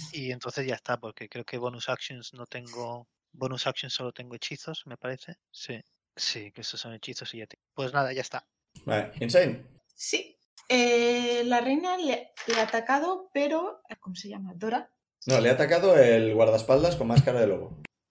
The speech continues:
Speaker 3: No, a la reina, pero la reina intentaba atacar a
Speaker 2: Ah,
Speaker 3: Dora.
Speaker 2: no, sí, sí, sí.
Speaker 3: Dora sigue ahí, no ha escapado al final, ¿no?
Speaker 2: Eh, ha sacado un cuatro.
Speaker 3: Bueno, o sea, no le he hecho daño, pero, o sea, no,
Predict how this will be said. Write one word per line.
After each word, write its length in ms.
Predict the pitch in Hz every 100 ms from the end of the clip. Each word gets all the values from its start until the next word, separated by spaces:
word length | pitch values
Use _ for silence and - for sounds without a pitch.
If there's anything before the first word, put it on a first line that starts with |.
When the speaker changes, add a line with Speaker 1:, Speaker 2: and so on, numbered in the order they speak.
| _ _
Speaker 3:
No, 280 | 240 254 - 196
a 80 |
la 140 | 196 185
reina, 420 | 208 220 175 - -
pero 200 | 190 185
la 140 | 180
reina 260 | 196 226 254
intentaba 480 | 247 240 220 214
atacar 380 | 247 214 185 185
a 20 |
Speaker 2:
Ah, 140 | 170 180
Speaker 3:
Dora. 160 | 156
Speaker 2:
no, 60 | 139
sí, 300 | 139 110 -
sí, 120 | - 107
sí. 220 | 101 - _ _
Speaker 3:
Dora 420 | 202 196 220 254
sigue 380 | 254 254 226 233
ahí, 240 | 214 233
no 80 | 202
ha 40 | 208
escapado 460 | - 214 208 214
al 80 | 180
final, 400 | - 185 - 175
¿no? 220 | 277 - _
Speaker 2:
Eh, 540 | 113 107 110 110 107 - -
ha 80 | 104
sacado 320 | 117 110 98
un 60 | 107
cuatro. 540 | 107 - - 135 - _ _ -
Speaker 3:
Bueno, 160 | 226
o 20 |
sea, 180 | 220 208
no 160 | 196 208
le 100 | 233
he 40 |
hecho 180 | 240 240
daño, 260 | 220 226 185
pero, 260 | 190 180 -
o 40 |
sea, 180 | - 214
no, 380 | 208 226 240